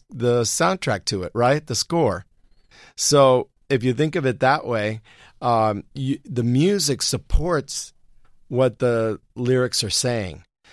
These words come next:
I'll give you a perfect e-, example in, in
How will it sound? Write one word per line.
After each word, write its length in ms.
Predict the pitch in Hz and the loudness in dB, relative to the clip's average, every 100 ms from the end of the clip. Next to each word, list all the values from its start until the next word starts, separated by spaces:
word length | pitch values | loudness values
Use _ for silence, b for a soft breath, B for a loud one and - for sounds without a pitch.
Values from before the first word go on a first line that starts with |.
| b - | b 0
I'll 140 | 131 | 0
give 180 | 120 135 | 0 -2
you 60 | |
a 40 | 131 | -2
perfect 460 | 139 120 117 113 123 | -2 -6 -8 -8 -8
e-, 100 | - - | -8 -8
example 680 | 123 95 131 139 139 117 - | -6 0 2 2 0 -4 -4
in, 440 | 117 113 110 107 _ | -4 -2 -2 -6 _
in 380 | 117 113 110 110 | -6 -4 -4 -6